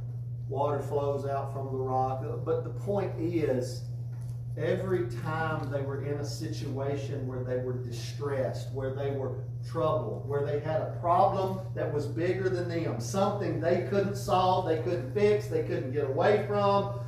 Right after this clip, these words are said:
something that is staring them down, God always brought them through it. God always provided, or God always protected. God always came through for his people.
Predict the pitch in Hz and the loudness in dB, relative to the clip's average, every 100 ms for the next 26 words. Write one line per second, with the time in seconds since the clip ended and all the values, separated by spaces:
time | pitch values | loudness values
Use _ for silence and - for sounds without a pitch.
0 | - - 226 226 226 202 175 160 - 214 | -6 0 6 6 6 2 2 0 0 2
1 | 214 226 208 202 196 196 208 202 196 - | 4 4 4 4 6 6 6 4 2 -4
2 | - - 185 - 220 220 202 - - - | -6 2 6 8 8 6 4 0 -4 6
3 | 226 233 233 226 214 196 196 196 - - | 8 10 10 10 10 10 10 8 4 -2
4 | 175 190 - 165 190 190 202 240 226 - | 6 6 6 4 2 2 4 8 8 6
5 | - - - - - - - - - 202 | 2 -6 -8 -8 -8 -8 -8 -8 8 10
6 | 214 226 226 226 - 208 196 214 247 233 | 10 10 8 8 4 2 2 6 6 6
7 | - - 151 170 208 214 214 214 220 208 | 6 6 4 6 6 6 6 6 6 6
8 | - 202 - 247 254 - 175 - - - | 0 0 2 4 4 4 0 0 -2 2
9 | 202 220 220 - 208 240 262 254 240 240 | 8 8 8 6 8 10 12 10 8 6
10 | 233 - 233 226 226 214 208 220 220 214 | 6 4 -2 0 -2 0 6 6 6 6
11 | 202 196 - 247 277 - - - - | 6 6 2 -2 -2 0 4 4 2